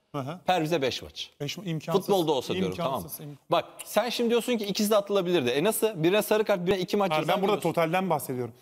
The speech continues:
Speaker 1: Bir tane uyarı almış Burak'tan bahsediyorum. Futbolda böyle bir şey yok. Uyarıymış. Burak'ın sadece bir, bir sarı kartı var gibi düşün. O yüzden Burak da atılma-, ikinci sarı kartta kırmızı görmeliydi diyorum. Yani yine sen
Speaker 2: Ama
Speaker 1: kendini,
Speaker 2: öyle bir şey yok.
Speaker 1: kendinle
Speaker 2: İkinci sarı
Speaker 1: çelişiyorsun.
Speaker 2: kartta kır-, ha,
Speaker 1: Bak.
Speaker 2: ikinci sarı kartta kırmızı diye bir şey yok oyunda.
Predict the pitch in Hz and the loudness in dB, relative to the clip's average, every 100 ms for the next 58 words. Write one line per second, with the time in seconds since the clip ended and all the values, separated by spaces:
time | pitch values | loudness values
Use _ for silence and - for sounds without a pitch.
0 | _ 151 165 165 180 170 180 156 165 156 | _ -2 0 0 2 2 4 2 0 0
1 | 151 143 165 160 127 135 156 160 151 156 | 0 0 0 -2 -2 -4 -4 -2 0 2
2 | 151 143 180 151 139 151 147 - _ - | 0 0 -2 0 0 0 -4 -14 _ 0
3 | 226 240 208 214 202 190 190 175 196 190 | 4 4 2 0 2 0 0 2 2 2
4 | 190 165 180 170 135 117 127 - _ _ | 0 2 0 0 -4 -8 -12 -16 _ _
5 | - 208 214 185 170 160 165 - 160 170 | 0 2 4 2 0 0 0 0 -2 -2
6 | 170 208 208 196 180 175 - 240 - - | -2 0 0 2 2 0 -2 -6 -6 -16
7 | - 196 202 202 190 165 143 135 131 131 | -2 2 4 4 2 2 -4 -4 -4 -4
8 | 120 - _ _ _ _ _ _ - 151 | -6 -14 _ _ _ _ _ _ -2 0
9 | 151 202 208 196 190 190 208 185 180 196 | 2 2 2 2 2 2 0 2 0 2
10 | 220 - 175 151 160 151 160 156 139 - | 2 2 2 2 2 0 -2 -4 -6 -6
11 | 240 220 - 160 151 180 175 185 196 180 | -6 -2 0 0 2 0 2 0 2 4
12 | 185 180 185 - 208 165 156 123 | 4 4 2 4 2 2 0 0